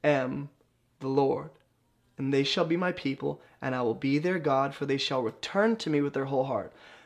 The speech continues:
But the bad figs, <sighs> so will I treat Zedekiah, his officials, the remnant of Jerusalem." In other words,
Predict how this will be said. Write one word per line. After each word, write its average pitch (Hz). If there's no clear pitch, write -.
But 156
the 127
bad 196
figs, 127
<sighs> -
so 180
will 175
I 156
treat 151
Zedekiah, 143
his 135
officials, 131
the 135
remnant 147
of 135
Jerusalem." 135
In 143
other 202
words, 165